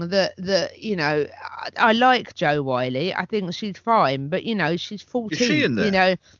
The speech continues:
Speaker 1: she came fourteen. She placed above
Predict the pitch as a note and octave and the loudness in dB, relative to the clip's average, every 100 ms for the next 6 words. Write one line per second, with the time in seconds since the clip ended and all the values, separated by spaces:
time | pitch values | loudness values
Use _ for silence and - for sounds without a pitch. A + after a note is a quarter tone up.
0 | _ - D4+ C#4+ C#4 C#4+ - D#4 F3+ C3 | _ -4 0 0 0 0 0 0 0 -4
1 | - D4 D#4+ - C4+ C4 - - G3 G#3+ | -2 0 0 2 2 2 -2 -6 0 2
2 | C#3 D#3+ | 2 0